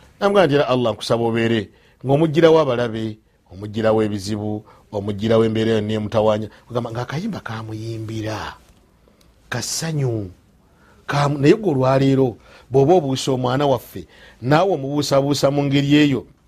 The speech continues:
ddala gye tuyinza okubeera nga naffe tusanyuka, nga tugamba nti, "Aa, munnaffe, omwana waffe gwabuusizabuusiza, amubuusizabuusiza mu mbeera ddala eneebeera ng'etusanyusa." Oba obuusabuusa mu ngeri gy'obeera oyagadde,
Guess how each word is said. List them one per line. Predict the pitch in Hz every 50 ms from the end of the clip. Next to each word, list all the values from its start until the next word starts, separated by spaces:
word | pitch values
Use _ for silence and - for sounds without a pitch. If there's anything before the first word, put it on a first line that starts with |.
| _ _ _ _ _ _ _ _ _ _ _ _ _ - -
ddala | - - - 131 123 117 110 - - - - _ _ _ _ _
gye | - 117
tuyinza | - 147 156 151 147 156
okubeera | 147 - 131 143 135 127
nga | 123 120
naffe | 127 117 120 110
tusanyuka, | 117 - 135 117 117 107 - - 82 - _ _ _ _ -
nga | - 101
tugamba | - 127 131 117 107 98 98
nti, | 95 - - 104
"Aa, | 101 107 123 127
munnaffe, | 120 120 120 120 120 117 - - 104 104 113 113 - - - - - 82
omwana | 101 113 120 123 120
waffe | 113 104 - 104
gwabuusizabuusiza, | 95 113 117 117 117 117 120 - - 120 120 123 117 120 120 - - 120 117 110 113 127 143 143 - - - - _
amubuusizabuusiza | - 101 101 104 104 113 117 - 123 117 120 120 117 117 117 - 123 117 113 113 120 120 120 120 110
mu | 110 104 98
mbeera | 101 110 110 113 117
ddala | 110 104 107 104 104 104 104
eneebeera | 110 104 101 104 110 113 104 98 98
ng'etusanyusa." | 98 92 90 - - 98 95 117 113 - 123 98 - - - - - - - -
Oba | - 160 165 190 196
obuusabuusa | 175 143 147 143 - - 139 139 147 139 - 147
mu | 139 135
ngeri | 139 139 139 139
gy'obeera | 120 143 139 139 143 139
oyagadde, | 139 139 143 139 131 147 139 120 113 127 -